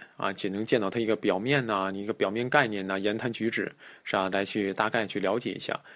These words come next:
啊，最起码知道人的这个长相啊、身高啊、啊，性别呀、啊，等等这个最基本的一个概况。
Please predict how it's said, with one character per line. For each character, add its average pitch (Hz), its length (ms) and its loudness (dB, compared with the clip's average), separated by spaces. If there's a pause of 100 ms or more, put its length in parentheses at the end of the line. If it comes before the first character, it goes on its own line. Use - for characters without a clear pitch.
(140)
啊， 98 160 -2
最 107 120 0
起 110 200 0
码 98 120 4
知 113 140 0
道 110 100 6
人 104 220 0
的 98 520 2
这 95 200 -6
个 92 420 -2
长 98 240 2
相 127 240 4
啊、 101 240 0
身 127 240 -2
高 127 260 6
啊、 104 280 4 (300)
啊， 92 160 -2
性 131 280 2
别 101 220 0
呀、 104 320 2 (320)
啊， 95 180 0
等 104 220 -2
等 101 180 -2
这 95 140 0
个 92 320 0
最 120 140 0
基 160 200 -2
本 135 200 0
的 95 60 -8
一 101 160 -6
个 92 360 -2
概 110 180 2
况。 - 240 -6